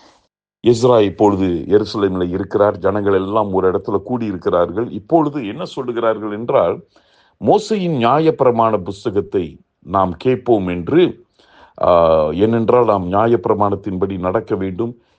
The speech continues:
இதை மீறினதுனால தான், இதுக்கு கீழ்ப்படியாமல் போனதுனால தான் நாம் சிறையிருப்புக்குள் போய்விட்டோம். இப்பொழுது தேவன் தன்னுடைய கிருபையினால் நம்மை மறுபடியும் அணைத்திருக்கிறார், அழைத்திருக்கிறார்.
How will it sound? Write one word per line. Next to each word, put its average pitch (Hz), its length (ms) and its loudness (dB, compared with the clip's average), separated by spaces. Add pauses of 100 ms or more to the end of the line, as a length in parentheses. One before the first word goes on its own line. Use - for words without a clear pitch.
இதை 85 560 -4 (160)
மீறினதுனால 110 840 2
தான், 110 160 2
இதுக்கு 95 440 -6
கீழ்ப்படியாமல் 135 800 0
போனதுனால 104 680 2
தான் 127 360 2 (420)
நாம் 87 460 -2 (260)
சிறையிருப்புக்குள் 123 840 0
போய்விட்டோம். 120 840 2 (240)
இப்பொழுது 101 480 0
தேவன் 131 380 0
தன்னுடைய 98 420 0 (100)
கிருபையினால் 120 800 0 (360)
நம்மை 101 340 0
மறுபடியும் 123 600 2
அணைத்திருக்கிறார், 101 840 0
அழைத்திருக்கிறார். 95 1120 0